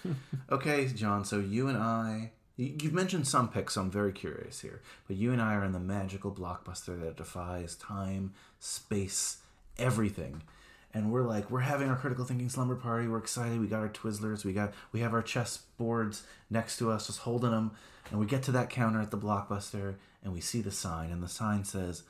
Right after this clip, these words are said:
Speaker 2: "Rent two movies, get one free." And I say, "John, let's do this. We're gonna have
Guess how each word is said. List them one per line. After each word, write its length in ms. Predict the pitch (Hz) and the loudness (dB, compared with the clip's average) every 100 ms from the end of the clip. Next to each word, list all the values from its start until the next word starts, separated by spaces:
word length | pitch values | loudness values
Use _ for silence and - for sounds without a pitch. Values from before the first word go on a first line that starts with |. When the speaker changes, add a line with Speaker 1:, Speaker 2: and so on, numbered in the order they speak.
| - - - | -20 -20 2
Speaker 2:
"Rent 200 | 131 113 | 4 4
two 120 | 117 | 2
movies, 260 | 95 90 80 | 0 0 -2
get 180 | 90 92 | -4 -4
one 140 | 82 | -6
free." 180 | - 80 | -4 -4
And 80 | 82 | -4
I 20 | |
say, 160 | 82 85 | -4 -2
"John, 380 | 107 101 95 95 - _ _ _ 107 | 4 4 4 -2 -14 _ _ _ -2
let's 220 | 92 - | -2 -2
do 160 | 90 | -4
this. 260 | 80 85 - - | -4 -8 -10 -6
We're 140 | 123 110 | 0 2
gonna 120 | 107 | 2
have 240 | 101 90 | 2 0